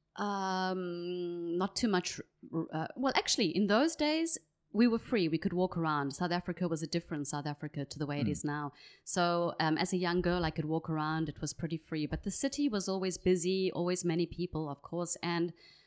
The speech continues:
Speaker 1: uh, growing up in South Africa in the time of apartheid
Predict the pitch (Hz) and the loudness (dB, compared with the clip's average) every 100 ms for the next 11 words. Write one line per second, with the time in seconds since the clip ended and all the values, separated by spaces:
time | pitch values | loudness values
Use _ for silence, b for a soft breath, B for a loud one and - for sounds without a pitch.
0 | b - 156 160 208 330 262 - 202 - | b 0 2 4 4 4 2 0 -2 -2
1 | 170 170 - 202 170 156 160 - 175 190 | 0 -2 -2 -4 -4 -2 -2 -2 0 2
2 | 143 139 - 247 294 160 120 - | 0 -2 -4 -4 -4 -6 -6 -10